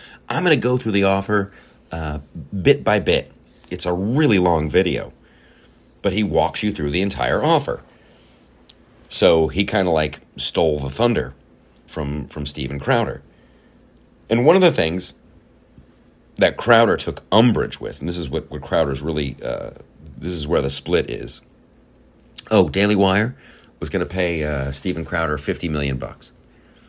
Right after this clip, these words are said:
Fifty million bucks for four years with an option on two more. That's a lot of dough. That's a lot of dough. And then Steven Crowder,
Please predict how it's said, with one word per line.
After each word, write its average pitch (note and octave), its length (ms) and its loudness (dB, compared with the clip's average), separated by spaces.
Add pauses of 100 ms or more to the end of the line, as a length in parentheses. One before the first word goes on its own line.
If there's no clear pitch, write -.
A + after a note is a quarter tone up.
(460)
Fifty B2 320 2
million F#2+ 320 2
bucks D#2+ 260 2
for D2 140 -4
four D#2 280 0
years C2 480 -2
with C2 140 -10
an D#2 80 -4
option D2+ 280 -6
on C2+ 120 -6
two C#2+ 160 -10
more. A1+ 260 -12 (2250)
That's A2+ 160 2
a B2 40 4
lot C3 180 8
of C3+ 60 0
dough. C#3 240 6 (840)
That's F#2+ 180 0
a F2 60 -2
lot G2 180 2
of G2 80 0
dough. C#2+ 240 -4 (1800)
And E2+ 140 -4
then D#2+ 140 -4
Steven E2 340 -2
Crowder, G#2+ 540 2